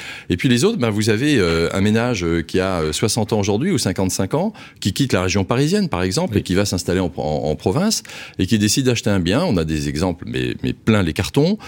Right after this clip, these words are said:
Speaker 1: Euh, ils ont plutôt cent mille euros de revenus, bien installés dans la vie, tout va bien. Euh, ils veulent acheter, ils en, ils empruntent deux cent mille euros parce qu'ils ont aussi un bel apport, ils ont su le constituer.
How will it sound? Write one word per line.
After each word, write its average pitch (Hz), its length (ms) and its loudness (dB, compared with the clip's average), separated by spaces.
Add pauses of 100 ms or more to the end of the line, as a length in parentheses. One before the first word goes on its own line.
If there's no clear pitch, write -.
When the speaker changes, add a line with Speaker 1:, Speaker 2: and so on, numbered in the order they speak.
(280)
Speaker 1:
Euh, 78 680 2
ils 80 140 0
ont 95 80 4
plutôt 95 300 0
cent 92 140 0
mille 95 160 2
euros 107 120 4
de 120 60 -2
revenus, 147 320 0
bien 90 160 2
installés 101 400 2
dans 82 120 0
la 101 100 2
vie, 151 200 0
tout 87 140 -2
va 90 100 2
bien. 139 320 0 (420)
Euh, 76 440 0
ils 104 120 2
veulent 104 140 4
acheter, 101 240 -2
ils 160 140 0
en, 104 160 0
ils 95 100 0
empruntent 107 260 0
deux 120 60 0
cent 117 160 0
mille 107 160 2
euros 92 280 2
parce 87 180 -6
qu'ils 85 160 0
ont 95 40 4
aussi 110 220 2
un 98 60 2
bel 87 160 2
apport, 147 400 0
ils 80 140 -2
ont 85 80 0
su 90 140 -4
le 87 60 -4
constituer. 87 580 -2